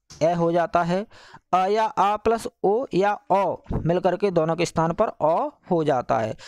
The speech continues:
यानी इसकी पहचान है बच्चों, वृद्धि संधि की पहचान है कि जब किसी शब्द में ऊपर दो मात्राएं हैं, जैसे एकैक, सदैव, जब ऊपर दो मात्रा आ रही हैं, शब्द के बीच में ऊपर दो मात्रा आ रही हैं, दो चोटी यदि आ रही हैं किसी शब्द में ऊपर,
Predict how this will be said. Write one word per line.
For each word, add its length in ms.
यानी 280
इसकी 300
पहचान 400
है 60
बच्चों, 320
वृद्धि 320
संधि 260
की 100
पहचान 400
है 140
कि 100
जब 260
किसी 300
शब्द 300
में 160
ऊपर 400
दो 180
मात्राएं 540
हैं, 280
जैसे 300
एकैक, 720
सदैव, 640
जब 300
ऊपर 280
दो 180
मात्रा 380
आ 100
रही 160
हैं, 200
शब्द 340
के 160
बीच 220
में 200
ऊपर 240
दो 140
मात्रा 360
आ 60
रही 120
हैं, 120
दो 140
चोटी 380
यदि 200
आ 100
रही 120
हैं 100
किसी 200
शब्द 260
में 100
ऊपर, 340